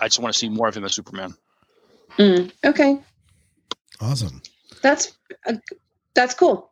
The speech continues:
Speaker 3: Yeah.
Speaker 2: That's all I got for my sci-fi world. Sorry, I didn't mean to, like, turn it into, like, discussion time, but
Speaker 3: No, that's fine. That's fine. Uh,
Speaker 1: We
Speaker 3: Da-,
Speaker 1: like discussion time.
Speaker 3: Yeah, we do. We do. Dave, how about you? What's going on in your sci-fi world?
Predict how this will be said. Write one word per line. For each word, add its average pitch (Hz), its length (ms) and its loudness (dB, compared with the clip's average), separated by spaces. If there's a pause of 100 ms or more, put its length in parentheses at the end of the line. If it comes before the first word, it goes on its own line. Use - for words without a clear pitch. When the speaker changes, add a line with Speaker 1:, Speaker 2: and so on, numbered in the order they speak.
(280)
Speaker 3:
Yeah. 113 300 -10
Speaker 2:
That's 277 200 2
all 285 140 6
I 262 80 6
got 240 240 0
for 214 80 0
my 208 100 4
sci-fi 190 480 0
world. 175 320 2
Sorry, 170 300 4
I 170 40 2
didn't 185 160 2
mean 180 140 2
to, 175 100 0
like, 165 160 4
turn 170 180 0
it 160 120 -2
into, 165 260 -4
like, 151 260 -4 (1300)
discussion 160 540 0
time, 139 300 0
but - 120 2
Speaker 3:
No, 147 200 4
that's 139 200 2
fine. 76 280 -8
That's 90 160 -10
fine. 78 320 -12 (640)
Uh, 131 220 4
Speaker 1:
We 170 60 0
Speaker 3:
Da-, 165 80 8
Speaker 1:
like 202 100 2
discussion - 400 -2
time. 92 200 -6
Speaker 3:
Yeah, 139 240 6 (160)
we 113 120 -4
do. 90 180 -10 (480)
We 98 80 -12
do. 87 300 -14 (100)
Dave, 156 300 4
how 127 80 4
about 147 140 4
you? 127 120 8
What's 123 180 0
going 139 160 2
on 135 60 6
in 123 80 2
your 110 100 0
sci-fi 98 300 -2
world? 80 280 -16